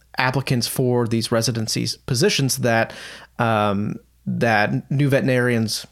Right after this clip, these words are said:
any veterinarian for that matter, um, are doing more than one internship, sometimes two, sometimes three. And I know that it can vary widely depending on the specialty you're trying to go for.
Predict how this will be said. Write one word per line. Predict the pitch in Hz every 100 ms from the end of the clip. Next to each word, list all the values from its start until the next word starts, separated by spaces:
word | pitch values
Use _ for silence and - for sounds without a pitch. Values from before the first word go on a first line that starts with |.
| -
any | 120 110
veterinarian | 113 110 110 107
for | 110
that | 110
matter, | 113 107 104 - - - -
um, | 107 107
are | 127
doing | 120 123 117
more | 120 127
than | 123 113
one | 107 107
internship, | 139 - - - - -
sometimes | 127 107 104
two, | - 151
sometimes | 135 113 107 113 -
three. | 190 165 - - - - -
And | 131
I |
know | 156 151
that | 135
it | 123
can | 135 120 107 - 107 - -
vary | 131 139 156 135 113
widely | 107 120 135 143 117
depending | 101 - 139 117
on | 101
the | 104
specialty | 123 - - 120
you're | 120
trying | - 127 117
to | -
go | 117 165 262
for. | - 90 - 117